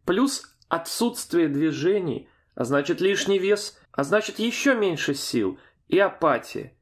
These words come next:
и депрессия. И всё это как снежный ком. И нет выхода, казалось бы, из этой ситуации, но он есть. Надо пройти ломку после отказа от сладкого, полного отказа. Но этого недостаточно, хотя уже много.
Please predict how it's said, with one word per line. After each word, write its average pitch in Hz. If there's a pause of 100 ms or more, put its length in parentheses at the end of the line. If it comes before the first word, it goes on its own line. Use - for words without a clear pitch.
(120)
и 175
депрессия. 190 (180)
И 156
всё 196
это 196
как 202
снежный 220
ком. 151 (340)
И 180
нет 247
выхода, 214
казалось 185
бы, 170
из 160
этой 160
ситуации, 139
но 175
он 208
есть. - (200)
Надо 214
пройти 220
ломку 220
после 151
отказа 139
от 143
сладкого, -
полного 151
отказа. -
Но 151
этого 208
недостаточно, 190
хотя 147
уже 160
много. 131